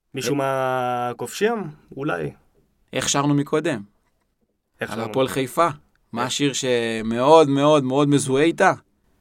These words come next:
Speaker 1: עם הפועל חיפה?
Speaker 2: צעד.
Speaker 1: צע-, אה, צעד קדימה, שניים אחורה.
Speaker 2: סקובידו.
Speaker 1: <laughs> השלמת אותי. אז, אה, שתיים אחת גם תוצאה מעניינת. הלוואי שרק המשחק יהיה מעניין, כמו התוצאה.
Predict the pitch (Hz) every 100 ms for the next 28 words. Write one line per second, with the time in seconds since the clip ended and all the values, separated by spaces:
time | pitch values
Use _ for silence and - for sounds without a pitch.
0 | _ 110 101 113 120 151 190 151 _ _
1 | _ _ _ _ _ _ _ _ _ -
2 | 131 143 143 139 - _ _ _ - 156
3 | 151 160 120 123 123 - 143 175 156 180
4 | 180 175 135 101 - 131 160 117 - _
5 | 143 - - - 151 147 175 143 147 143
6 | 156 147 143 110 104 _ _ 151 - -
7 | 143 - - - 120 127 165 175 175 156
8 | 214 208 214 196 196 - 123 120 113 107
9 | 98 - _ _ _ _ _ _ _ _
10 | _ 117 120 160 165 175 180 170 - 214
11 | 202 151 139 135 135 123 127 156 139 135
12 | 131 110